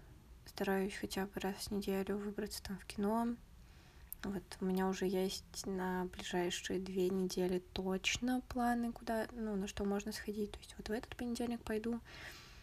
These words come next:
и на следующий, наверное, тоже понедельник. В принципе, у меня уже есть такой небольшой план.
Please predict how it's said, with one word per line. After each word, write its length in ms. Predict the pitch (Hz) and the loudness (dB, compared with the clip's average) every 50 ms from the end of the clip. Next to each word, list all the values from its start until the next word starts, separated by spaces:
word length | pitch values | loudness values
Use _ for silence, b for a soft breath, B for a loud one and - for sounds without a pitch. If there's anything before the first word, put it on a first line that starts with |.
| B B B B | B B B B
и 300 | - 214 208 208 208 202 | 4 4 6 6 6 4
на 200 | 196 196 190 196 | 4 4 2 2
следующий, 600 | - - - - - 202 202 214 208 - - - | 0 -2 -2 0 2 2 4 4 2 0 0 0
наверное, 380 | 202 202 202 196 196 196 196 190 | 0 0 2 0 0 0 0 0
тоже 200 | - - 185 - | 0 0 -2 -2
понедельник. 680 | - - - 202 196 185 - - 202 226 247 247 240 - | -2 -2 0 2 2 2 4 4 4 4 4 0 -2 -4
В 40 | - | -6
принципе, 460 | - - 247 247 - - - - 226 | -2 0 0 0 0 -2 -4 -2 0
у 20 | 220 | 0
меня 280 | 220 214 214 214 208 208 | 2 2 2 2 0 0
уже 180 | 208 - - 202 | -2 0 0 -2
есть 160 | 214 - - | -2 -2 -6
такой 340 | - - - - 208 202 202 - - - - | -12 -12 -8 -4 -4 -4 -4 -6 -12 -8 -2
небольшой 380 | 233 220 208 220 220 - - 220 | 0 0 0 0 -2 -2 -4 -4
план. 360 | - - 220 214 220 220 220 | -4 -2 -2 -2 0 -2 -4